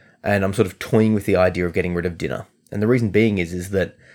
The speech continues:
well, the benefits that I've found is that I don't need the breakfast for a start, and the time-saving benefits are exponential. You don't, I don't have to cook, I don't have to clean, I don't have to waste the time doing all of that sort of stuff. I don't have to be around food. So that means in the morning I can get up, I can do my meditation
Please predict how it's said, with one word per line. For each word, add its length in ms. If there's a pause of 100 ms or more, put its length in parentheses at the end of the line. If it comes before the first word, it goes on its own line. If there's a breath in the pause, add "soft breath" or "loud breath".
(440 soft breath)
well, 160
the 100
benefits 380
that 100
I've 140
found 260
is 160
that 320 (280)
I 420
don't 240
need 180
the 60
breakfast 400
for 120
a 40
start, 380 (400)
and 160
the 40
time-saving 520
benefits 480
are 280 (120)
exponential. 720 (680 loud breath)
You 100
don't, 220
I 60
don't 140
have 100
to 80
cook, 460
I 40
don't 120
have 100
to 100
clean, 460
I 80
don't 140
have 100
to 80
waste 240
the 60
time 320
doing 220
all 200
of 80
that 160
sort 140
of 40
stuff. 200
I 20
don't 140
have 100
to 80
be 320
around 380
food. 420 (240 loud breath)
So 100
that 100
means 200
in 80
the 60
morning 260
I 80
can 140
get 180
up, 160
I 40
can 120
do 100
my 120
meditation 580